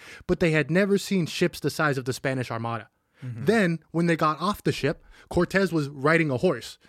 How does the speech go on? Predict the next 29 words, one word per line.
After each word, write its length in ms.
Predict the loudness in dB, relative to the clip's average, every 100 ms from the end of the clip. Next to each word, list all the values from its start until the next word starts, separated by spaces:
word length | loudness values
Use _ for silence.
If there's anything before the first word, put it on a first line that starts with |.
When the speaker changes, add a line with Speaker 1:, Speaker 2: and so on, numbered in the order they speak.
| -8
Speaker 1:
A 60 | -4
horse 340 | 2 2 2
is 60 | -2
something 180 | 0 0
that's 220 | -2 -2
not 240 | 0 0 0
in 100 | 0
the 100 | 0
Americas. 400 | 2 0 0 -6
Again, 320 | -2 0 0 -4 -20 -6
something 280 | -2 0
they've 140 | 0 0
never 280 | 0 0 0
seen 220 | 0 -2
before. 280 | 0 -2 2
They 140 | 0
thought 220 | 2 0
he 80 | 2
was 160 | 2 0
a 80 | -2
god. 380 | -2 -2 -6 -16 _ -14 -2
They 100 | 2
thought 180 | 2 2
he 80 |
was 160 | 2 2
a 100 | 0
man-beast 840 | 0 0 2 2 0 0 0 -4 -16 _ -2
animal. 420 | 2 2 2 -2 -4 -16 -18 -10 -10
Oops. 220 | -10